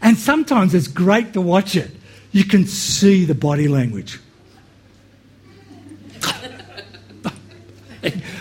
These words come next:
Or getting really angry. Some of them get really angry. You know, having a fate is beneath me. Or whatever. I don't know how they do it, you know. So,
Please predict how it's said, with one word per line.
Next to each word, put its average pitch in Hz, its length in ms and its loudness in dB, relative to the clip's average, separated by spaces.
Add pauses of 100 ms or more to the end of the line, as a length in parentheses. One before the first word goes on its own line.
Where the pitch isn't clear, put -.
(100)
Or 208 120 2
getting 175 400 2
really 175 340 2
angry. 135 300 -4
Some 208 200 0
of 254 80 4
them 185 100 2
get 143 180 -4
really 135 500 -4
angry. 143 200 -8 (920)
You 160 140 0
know, 117 80 -2
having 151 360 -4
a 131 40 -8
fate - 520 -12
is 101 80 -16
beneath 104 560 -12
me. 90 140 -20 (960)
Or 214 140 4
whatever. 233 340 0
I 220 160 2
don't 131 140 -8
know 143 160 -6
how 143 180 -4
they 113 120 -8
do 110 160 -10
it, 107 100 -16
you 127 140 -4
know. 131 160 -2 (1000)
So, - 200 -10